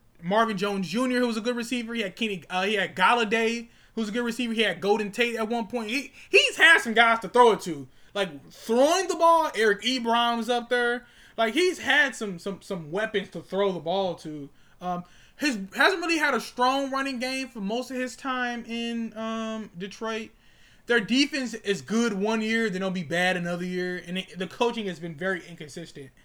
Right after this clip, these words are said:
But all in all, he's been the, he's been the constant.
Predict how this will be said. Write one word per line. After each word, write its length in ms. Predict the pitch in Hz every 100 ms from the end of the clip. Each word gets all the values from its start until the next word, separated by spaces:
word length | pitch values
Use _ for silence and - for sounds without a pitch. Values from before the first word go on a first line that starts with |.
| _ -
But 440 | 151 170 180 175 - _ - _ _ _ _ -
all 260 | 226 254 233
in 100 | 214
all, 340 | 220 247 254
he's 300 | 180 233 240
been 160 | 180 214
the, 80 | 196
he's 340 | 165 254 233
been 140 | 220
the 100 | 220
constant. 680 | 185 - 220 233 - 277 277